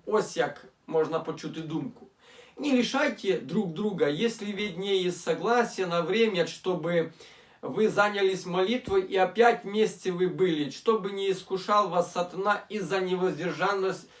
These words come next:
из-за невоздержанности вашей". І це далеко не всі російські переклади, які ма-,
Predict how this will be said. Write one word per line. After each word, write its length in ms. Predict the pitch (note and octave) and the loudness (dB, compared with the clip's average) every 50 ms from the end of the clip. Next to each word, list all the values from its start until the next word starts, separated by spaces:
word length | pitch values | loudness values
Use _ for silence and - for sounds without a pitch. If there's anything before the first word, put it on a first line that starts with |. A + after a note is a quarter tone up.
| - _ | -18 _
из-за 380 | - G3+ G#3+ F#3+ D#3 D#3 G3+ F3+ | -4 -2 -2 -2 0 0 0 0
невоздержанности 1040 | F3+ F#3+ G3 F3 F3+ F3+ D#3+ C#3+ D#3+ G#3 A3 G3 E3+ F3 E3+ E3+ D#3 - - - D#3 | 2 2 2 2 2 0 -2 0 2 2 2 2 0 -2 -4 -4 -6 -6 -8 -10 -6
вашей". 560 | D3+ D#3+ E3+ D#3+ D3 D3 - - - - - _ _ _ _ _ - - - - - - - _ _ | 0 2 2 2 2 0 -4 -12 -16 -18 -20 _ _ _ _ _ -20 -20 -20 -20 -20 -20 -20 _ _
І 120 | - A3 A3+ | -6 -6 -6
це 240 | A3 - - B3+ A#3 | 0 4 6 6 6
далеко 540 | A3 A3+ A3 A3+ B3+ C#4 B3+ - - A3+ | 6 4 4 4 4 4 2 0 -2 -4
не 160 | A3 A3 G#3 G#3 | -4 -4 -4 -6
всі 280 | F#3 - - B3 A#3+ | -6 -6 -4 -2 0
російські 680 | G#3+ G3 F#3+ F3+ - - A3+ G3+ - - - - F#3+ F3 | 2 2 2 2 0 -4 -4 -4 -6 -8 -6 -4 -4 -2
переклади, 760 | F3 - E3 D#3+ D#3 F3+ A3+ B3+ B3+ - F#3+ F#3 D#3 D3 E3 | -2 -2 -2 -2 0 2 0 0 0 0 -4 -4 -2 -2 -2
які 320 | D#3+ D#3+ - - F#3 F#3 | -2 -2 -2 -2 -2 -2
ма-, 420 | F3 E3+ F3+ F#3+ G3 G3+ G3 - | -2 0 0 0 0 0 0 -4